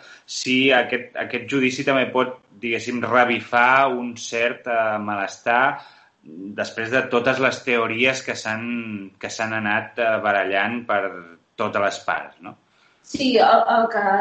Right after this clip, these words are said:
Speaker 2: sí que és evident és que algunes defenses, defenses de víctimes, no?, que formen part de les acusacions particulars, em, donen molta credibilitat a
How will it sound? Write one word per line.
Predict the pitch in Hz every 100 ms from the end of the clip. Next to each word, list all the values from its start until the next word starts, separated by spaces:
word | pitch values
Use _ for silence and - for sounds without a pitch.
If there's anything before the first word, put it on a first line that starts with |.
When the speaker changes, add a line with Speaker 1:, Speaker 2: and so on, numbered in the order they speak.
| 208 208
Speaker 2:
sí | 254 262
que |
és | 247 247
evident | 254 277 285
és | 262
que | -
algunes | 226 226 220 220
defenses, | 233 254 262 254 269 302 339 - -
defenses | 196 196 208 208 214 208
de | 208
víctimes, | 247 - 240 240 247 208
no?, | 226 233
que | 220 - -
formen | 226 214 208
part | 220 226
de | 196
les | 190
acusacions | 185 185 185 208 208
particulars, | 233 226 226 - 226 226 233 - - - _ - -
em, | 226 226 208 202 202 196 190 185 180 180 175 - -
donen | 202 240 247 247 240
molta | 226 254
credibilitat | 262 240 226 226 - 226 233
a | 254